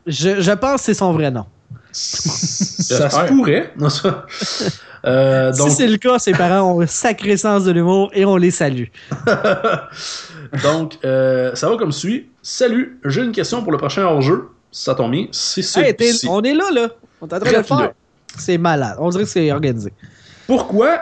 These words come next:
Speaker 2: y a-t-il consensus autour du fait que Mike Babcock soit le meilleur coach en activité ? Me semble que Kenville et Sutter, de ce monde, pourraient prétendre à ce titre également.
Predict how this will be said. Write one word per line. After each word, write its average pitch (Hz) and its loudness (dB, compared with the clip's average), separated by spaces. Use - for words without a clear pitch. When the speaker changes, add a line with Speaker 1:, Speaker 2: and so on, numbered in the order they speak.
Speaker 2:
y 139 0
a-t-il 147 0
consensus 220 -2
autour 151 0
du 139 -6
fait 208 -2
que - 0
Mike 143 0
Babcock 131 0
soit 120 0
le 113 0
meilleur 147 -2
coach 190 0
en 120 0
activité ? 143 -4
Me 120 -2
semble 185 0
que 170 2
Kenville 165 4
et 127 -2
Sutter, 123 2
de 120 -4
ce 120 -2
monde, 131 -2
pourraient 151 2
prétendre 175 0
à 139 0
ce 139 -2
titre 170 -2
également. 117 0